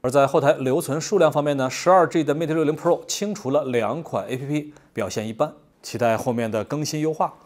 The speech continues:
来看游戏部分，之前刚买到手里的第一版固件啊，还不支持王者荣耀的高帧率，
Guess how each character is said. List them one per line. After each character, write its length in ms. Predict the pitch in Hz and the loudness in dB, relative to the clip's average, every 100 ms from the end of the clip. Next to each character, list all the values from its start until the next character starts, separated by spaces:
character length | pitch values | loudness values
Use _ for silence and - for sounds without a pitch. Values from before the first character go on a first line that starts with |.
| _ _ _ _ _ _ _ _ | _ _ _ _ _ _ _ _
来 100 | 127 | -2
看 280 | 127 135 127 | 2 2 2
游 160 | 131 156 | 2 2
戏 180 | 170 | 2
部 120 | 139 131 | 0 0
分， 140 | 120 - - | -2 -4 0
之 140 | 170 | 2
前 220 | 160 165 | 4 4
刚 180 | 185 196 | 4 6
买 180 | 170 127 | 4 6
到 140 | 151 | 6
手 180 | 143 143 | 6 2
里 120 | 135 | 2
的 80 | 123 | 0
第 180 | 127 190 | 0 -2
一 60 | |
版 180 | - 98 | 0 -2
固 160 | 101 120 | -2 -2
件 160 | 135 | -2
啊， 100 | 92 | -4
还 300 | 82 - 117 | -8 -2 -2
不 160 | 160 131 | -2 -4
支 160 | 135 147 | -6 -6
持 160 | 135 | -4
王 260 | 127 104 123 | -4 -2 -2
者 100 | 110 | -4
荣 180 | 95 120 | -2 0
耀 120 | 110 | -2
的 140 | 95 | -4
高 180 | - 156 | 2 2
帧 140 | 165 | 2
率， 140 | 170 | -4